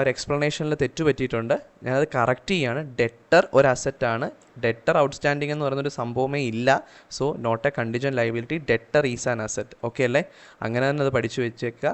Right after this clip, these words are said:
ഡെറ്റർ ഔട്ട്സ്റ്റാൻഡിങ് ഇല്ല, എക്സ്പെൻസ് ഔട്ട്സ്റ്റാൻഡിങ് ഉണ്ട് കേട്ടോ, അതാ ലയബിലിറ്റി. എക്സ്പെൻസ് ഔട്ട്സ്റ്റാൻഡിങ് ലയബിലിറ്റിയാണ്. ക്ലിയർ ആണോ? എക്സ്പെൻസ് പെയ്ഡ് in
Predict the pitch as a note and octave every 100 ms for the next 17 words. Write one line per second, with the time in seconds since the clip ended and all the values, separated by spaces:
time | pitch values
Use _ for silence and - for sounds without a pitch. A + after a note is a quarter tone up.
0 | - - - A#2+ B2 A#2 D3+ D3+ D#3 -
1 | D#3+ E3+ D3+ A#2 B2+ C#3+ - B2 - -
2 | F#3+ G#3+ E3 B2+ - C3+ B2+ A#2 G#2+ G#2+
3 | G#2+ G#2+ A2+ D3 B2 A2 A2+ A2 G#2 -
4 | _ _ _ - B2 - - F3+ G3 F3
5 | D#3 - D3+ D#3+ D#3 A2+ A#2 B2+ A#2+ G#2+
6 | G2+ - - - _ B2+ B2+ A#2+ C#3 -
7 | - - - - - _ - C#3 - -
8 | F#3 G3 - - _ - D3 D3 E3+